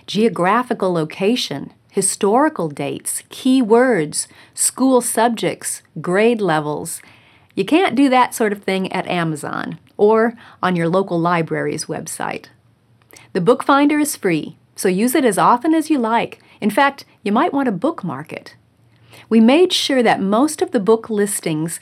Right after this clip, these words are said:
contain a link to Amazon so you can take a look at the sample. If you're not sure whether it's truly a living book, give it a one-page test.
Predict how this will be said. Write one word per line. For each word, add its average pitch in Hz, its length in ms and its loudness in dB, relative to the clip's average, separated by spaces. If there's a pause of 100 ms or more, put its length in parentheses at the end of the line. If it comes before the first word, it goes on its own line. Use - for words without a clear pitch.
(140)
contain 214 380 -4
a 175 60 0
link 226 540 -2
to 233 320 -2
Amazon 180 760 -6 (180)
so - 160 -2
you 208 200 2
can 294 160 2
take 294 260 -2
a 311 60 2
look 180 340 -2
at 165 160 -12
the 208 100 -10
sample. 233 800 -4 (520)
If 190 140 -8
you're 220 120 0
not 339 340 0
sure 202 500 0
whether 220 280 0
it's - 220 -4
truly 320 540 -2
a 190 100 -2
living 240 460 0
book, 156 380 -4 (420)
give 196 200 2
it 254 80 4
a 285 80 2
one-page 302 800 2
test. - 540 -12